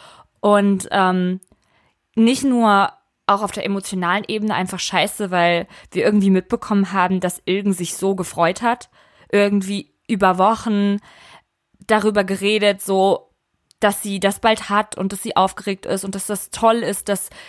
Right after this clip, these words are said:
sie diese Chance bekommt oder dass sie sie dafür ausgesucht haben. Es hat ja nichts mit einer großen, klasse Chance zu tun, sondern das ist ja eigentlich eine naheliegende Entscheidung,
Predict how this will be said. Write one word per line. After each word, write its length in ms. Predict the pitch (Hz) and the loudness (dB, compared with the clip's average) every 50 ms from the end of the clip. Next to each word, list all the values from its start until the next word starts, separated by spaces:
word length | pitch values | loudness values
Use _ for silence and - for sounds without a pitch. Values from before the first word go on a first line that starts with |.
| - _ _ _ _ _ _ _ _ | -20 _ _ _ _ _ _ _ _
sie 240 | - 196 226 277 240 | -6 0 2 2 4
diese 220 | 233 233 208 202 202 | 4 2 2 2 0
Chance 420 | - - 226 240 269 - - 208 | 2 2 2 2 2 0 -4 -6
bekommt 480 | 185 185 - - - 214 247 269 - - | -6 -6 -6 0 0 0 0 0 -2 -2
oder 160 | 180 185 175 | 0 0 0
dass 200 | 190 190 - - | 0 -2 -4 -4
sie 80 | 214 190 | -6 -4
sie 140 | 180 202 196 | -2 0 2
dafür 300 | 196 180 - - 175 - | 2 2 2 2 2 2
ausgesucht 500 | 165 - - - 226 185 - 180 - - | 2 2 0 -4 -8 -8 -8 -10 -6 0
haben. 120 | 196 175 | 2 2
Es 120 | 175 - - | 2 0 -4
hat 60 | 185 | -2
ja 100 | 190 175 | 0 0
nichts 180 | 175 185 - - | 0 0 -2 -4
mit 100 | 202 - - | -6 -2 0
einer 120 | 185 180 | 0 0
großen, 480 | 165 170 170 185 202 214 220 - 214 196 | 0 0 0 2 2 2 2 0 0 -4
klasse 280 | - 214 196 190 202 | -2 -2 -2 -2 -2
Chance 360 | 190 - 214 220 247 285 - - | -4 0 2 2 2 2 0 -6
zu 60 | 202 | -10
tun, 180 | - - 190 185 | -6 -4 -4 -2
sondern 220 | 185 180 175 175 | 0 0 0 -2
das 120 | 180 180 190 | -2 -4 -6
ist 80 | 180 | -2
ja 120 | 202 - - | -2 -2 0
eigentlich 400 | - 165 180 190 190 196 185 - | 2 2 2 0 -2 -4 -4 -2
eine 120 | 196 180 | -2 -2
naheliegende 560 | 175 175 170 170 180 190 190 190 190 196 185 180 | 0 0 2 2 2 2 0 0 0 0 0 0
Entscheidung, 640 | - 170 - - - 240 294 359 302 202 180 190 | -2 -4 -6 -4 0 2 2 2 2 2 0 -2